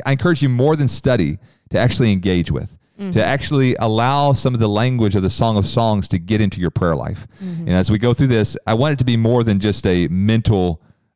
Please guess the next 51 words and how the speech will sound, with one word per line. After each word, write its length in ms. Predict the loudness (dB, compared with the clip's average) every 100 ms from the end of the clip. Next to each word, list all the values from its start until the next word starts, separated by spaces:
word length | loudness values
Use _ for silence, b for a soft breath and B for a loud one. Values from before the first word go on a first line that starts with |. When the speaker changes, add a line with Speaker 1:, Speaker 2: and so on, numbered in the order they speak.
| _
Speaker 1:
study, 640 | -12 -2 0 2 0 -2
just, 240 | -2 -2
you 80 | 0
know, 140 | 0 0
just 260 | -2 -4 -12 -4
get 200 | -2 0
learning 440 | 0 2 0 0 -4
the, 180 | -6 -6 -8
the 400 | -14 -2 0 0 -4 -8
truths 500 | -2 2 2 0 -2
of 100 | -4
the 60 |
Song 220 | -2 0
of 80 | 0
Songs, 160 | -2 -2
but 100 | -2
actually 300 | -2 -2 0
to 100 | 2
engage 440 | 0 2 2 2
with 100 | 0
it, 140 | -2 -8
Speaker 2:
Mm-hmm. 380 | -12 -10 -8 -4
Speaker 1:
to 220 | 0 0
say, 440 | 0 0 2 0
"Oh, 80 | 0
I 200 | -2 -2
want 280 | 0 0 0
to 160 | -2 -2 0
enter 300 | 0 2 2
into 540 | 2 0 0 2 2
that 220 | 2 0
place 360 | 0 0 0 0
of 220 | -2 -2
intimacy 480 | -2 -2 0 0 0
with 140 | 0
God. 240 | 0 -4 -4 -10 -12
Speaker 2:
Mm-hmm. 280 | -10 -10 -4
Speaker 1:
I 80 | -2
want 280 | 0 -2 0
to 340 | 2 2 2 -2
really 320 | -2 2 2
walk 420 | 2 2 2 0
with 100 | 0
him 220 | 2 0 0
in 100 | 0
this 180 | -2 -4
close 540 | -12 -4 0 2 0
way, 280 | 0 0 0
like 540 | -2 0 0 -2 -4 -6
a 100 | -4
bride 580 | 0 0 2 0 -2